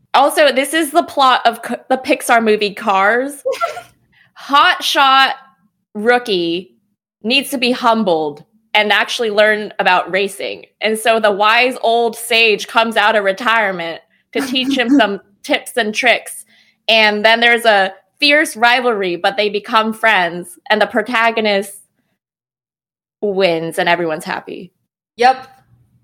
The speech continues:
Speaker 2: How do they come up with the, how do, do you think Cars <laughs> just watched Days of Thunder?
Speaker 1: Yes, I really do, but made it
Speaker 2: <laughs>
Speaker 1: kid-friendly.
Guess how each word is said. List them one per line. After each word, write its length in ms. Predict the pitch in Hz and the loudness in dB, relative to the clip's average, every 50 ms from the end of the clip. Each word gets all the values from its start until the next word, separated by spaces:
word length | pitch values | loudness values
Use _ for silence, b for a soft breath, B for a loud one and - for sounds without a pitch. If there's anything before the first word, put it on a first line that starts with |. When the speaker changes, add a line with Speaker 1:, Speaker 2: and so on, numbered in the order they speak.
| _ _ _ _ _ _ | _ _ _ _ _ _
Speaker 2:
How 200 | - 285 330 359 | 0 0 0 2
do 40 | 359 | 0
they 100 | 403 - | -2 0
come 160 | 330 370 339 | 0 0 0
up 160 | 330 330 330 | 0 -4 -6
with 100 | 320 - | -10 -6
the, 140 | 330 302 - - | -6 -6 -6 -4
how 160 | - - 381 539 508 - | 0 0 2 2 2 0
do, 60 | 247 | -2
do 100 | 247 240 | -6 -2
you 60 | 349 427 | 0 0
think 160 | 539 539 - | 0 -2 -2
Cars 360 | - 311 262 262 311 - - | 0 0 0 0 0 -4 -4
<laughs> 20 | |
just 500 | - - 285 285 - - - - - - _ _ | -4 -4 -4 -2 -4 -6 -6 -8 -12 -18 _ _
watched 460 | 233 202 202 214 254 233 - - - | -2 0 2 2 2 0 -2 -4 -2
Days 240 | - 214 214 226 - | -2 0 0 -2 -4
of 140 | 214 208 - | -8 -12 -2
Thunder? 680 | - 190 214 233 226 269 302 294 294 285 302 302 - - _ _ | 0 0 2 4 4 4 4 2 2 0 -2 -6 -10 -14 _ _
Speaker 1:
Yes, 1040 | 233 226 233 240 240 240 226 214 190 180 170 156 110 104 - - - - - - - 466 - - - | -12 -10 -8 -2 0 2 4 4 4 4 4 2 0 -2 -4 -8 -12 -12 -14 -14 -16 -16 -16 -10 -6
I 120 | - 196 | -4 -4
really 480 | 208 202 208 208 208 214 208 208 214 214 | -4 -4 -4 -4 -4 -4 -4 -4 -6 -8
do, 560 | 214 - 196 196 185 175 165 156 123 120 170 185 | -6 -6 -4 -2 -2 -2 -2 -2 -4 -4 -2 -2
but 120 | 196 202 | 0 0
made 160 | 214 208 208 214 | 2 0 0 0
it 80 | 349 339 | 0 -2
Speaker 2:
<laughs> 80 | 330 330 | -4 -2
Speaker 1:
kid-friendly. 1040 | 294 262 254 247 254 - - 240 226 226 226 214 196 180 160 135 127 147 185 208 - | 0 0 0 0 -2 -2 0 0 0 0 0 -2 -4 -6 -6 -8 -8 -10 -10 -12 -14